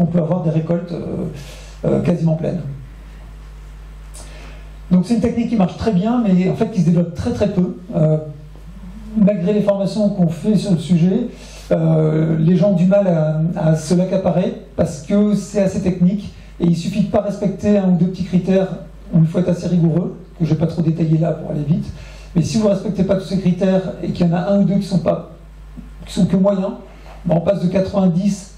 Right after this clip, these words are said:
à dix pour cent de réussite, puis on n'a pas envie de recommencer.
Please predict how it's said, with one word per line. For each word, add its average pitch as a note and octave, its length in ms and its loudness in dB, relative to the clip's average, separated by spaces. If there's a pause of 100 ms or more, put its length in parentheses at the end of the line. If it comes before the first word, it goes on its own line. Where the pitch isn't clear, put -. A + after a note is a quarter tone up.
à D#3 200 2
dix F3+ 120 0
pour F#3+ 160 0
cent F#3 100 2
de E3+ 60 6
réussite, F3 360 0 (200)
puis F3 100 -4
on D#3 60 4
n'a D3+ 80 4
pas E3+ 100 0
envie F3 120 4
de E3+ 40 4
recommencer. D#3+ 460 -2